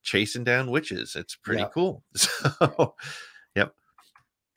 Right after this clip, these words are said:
Speaker 2: So completely off the subject here, actually. Have you been playing any of, uh, oh, actually, I think you have been playing Survivor.
Speaker 1: I, I played and finished Jedi Survivor. I loved it. I loved everything about it. I
Speaker 2: Good,
Speaker 1: think
Speaker 2: yeah.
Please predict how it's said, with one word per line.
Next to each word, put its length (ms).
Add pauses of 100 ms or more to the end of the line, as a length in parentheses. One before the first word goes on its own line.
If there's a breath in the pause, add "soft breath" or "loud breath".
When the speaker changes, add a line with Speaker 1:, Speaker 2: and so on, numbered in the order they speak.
(180)
Speaker 2:
So 200
completely 600
off 200
the 80
subject 460
here, 200
actually. 480
Have 240
you 100
been 180
playing 380
any 300
of, 340
uh, 460
oh, 140
actually, 360
I 80
think 220
you 100
have 380 (300 loud breath)
been 120
playing 300
Survivor. 640 (520)
Speaker 1:
I, 180
I 140
played 300
and 100
finished 280
Jedi 240
Survivor. 420
I 120
loved 380
it. 200
I 80
loved 280
everything 320
about 340
it. 100
I 140
Speaker 2:
Good, 200
Speaker 1:
think 240
Speaker 2:
yeah. 180